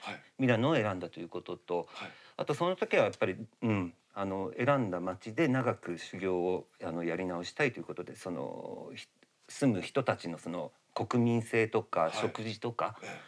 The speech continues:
Speaker 2: そういったものが自分にフィットするかどうかということも含めて、ミラノというふうに決めまして、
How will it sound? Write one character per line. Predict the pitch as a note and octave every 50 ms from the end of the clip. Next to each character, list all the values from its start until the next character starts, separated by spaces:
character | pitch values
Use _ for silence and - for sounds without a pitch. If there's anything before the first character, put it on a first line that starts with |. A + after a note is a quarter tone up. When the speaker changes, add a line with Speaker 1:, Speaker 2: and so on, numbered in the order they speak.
| - _
Speaker 2:
そ | - C3
う | A#2
い | A#2
っ |
た | - C3
も | C3
の | D#3+ F#3
が | D#3
自 | G#2+ F#2 F#2
分 | F2+ G2+
に | F#2+ F2+
フ | - A2
ィ | G#2
ッ |
ト | - -
す | - -
る | F#2 F2
か | - F2+
ど | F#2 A2+ A2
う | A2
か | - F#3
と | F#3 - F#3+
い |
う | F#3
こ | - G3
と | - G3
も | C3+ F#2
含 | E2+ - _ - C3+ A#2
め | G2 F#2+
て、 | - _ - F#3 D3 - - _ _ - _ _ _ _
ミ | G#2 G2 F#2+
ラ | E2+ D#2+
ノ | D2+ C#2+ D2 D2 C#2+ - _ _ _ _ _ _ _ _ _ _ _
と | - G#3 G#3 - -
い | - F#2
う | F#2
ふ | - G2+
う |
に | E2+
決 | - - -
め | F2 E2+ E2
ま | E2 F2 -
し | - - - -
て、 | _ - - - A#2+